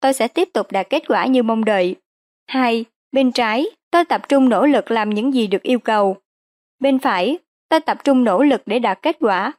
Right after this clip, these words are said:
không chỉ làm cho có. Ba, bên trái, khi phải nói về thành tích của mình, hoặc tôi không nói gì hết. Tôi không muốn người ta nghĩ mình đang khoe khoang, hay tôi nói quá nhiều làm người ta phát ngán. Bên phải,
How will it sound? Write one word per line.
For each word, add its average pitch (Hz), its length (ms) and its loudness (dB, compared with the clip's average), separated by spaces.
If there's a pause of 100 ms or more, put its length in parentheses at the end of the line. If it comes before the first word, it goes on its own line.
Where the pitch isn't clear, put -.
không 254 120 0
chỉ 220 180 -2
làm 233 240 -2
cho 226 160 -4
có. 240 420 0 (760)
Ba, 240 460 -2 (440)
bên 247 240 0
trái, 240 340 -2 (280)
khi 330 160 0
phải 214 180 -2
nói 226 300 0
về 214 140 -2
thành 208 240 -4
tích 311 200 -2
của 214 120 -2
mình, 226 320 0 (320)
hoặc 233 120 -2 (120)
tôi 285 160 2
không 269 240 0
nói 262 320 0
gì 233 140 0
hết. 262 240 0 (460)
Tôi 277 120 -2
không 262 240 0
muốn 233 240 0
người 233 120 2
ta 240 160 -2
nghĩ 214 220 -2
mình 247 240 0
đang 226 180 -2
khoe 233 220 0
khoang, 240 380 -2 (340)
hay 294 120 -2
tôi 285 180 2
nói 277 180 4 (100)
quá 262 200 -2 (100)
nhiều 240 140 4
làm 208 200 -2
người 196 100 -2
ta 220 160 -4
phát - 240 -6
ngán. 247 260 0 (480)
Bên 294 160 2
phải, 233 380 -2